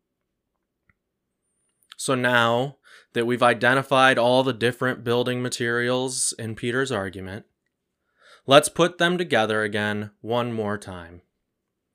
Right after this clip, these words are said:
Christ is the foundation of God's holy people, who are like living stones. Those people, those living stones,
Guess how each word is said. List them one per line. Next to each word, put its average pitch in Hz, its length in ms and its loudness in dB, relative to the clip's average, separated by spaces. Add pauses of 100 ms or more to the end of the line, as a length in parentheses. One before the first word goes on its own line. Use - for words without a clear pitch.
(640)
Christ 135 680 6 (280)
is 123 140 -8
the 131 100 -6
foundation 143 640 4
of 135 100 -4
God's 107 300 0
holy 95 300 -8
people, 85 500 -16 (540)
who 143 140 4
are 143 140 10
like 127 520 2
living 110 520 -2
stones. 87 920 -14 (880)
Those 120 260 2
people, 143 760 0 (120)
those 117 260 0
living 123 420 0
stones, 139 840 -4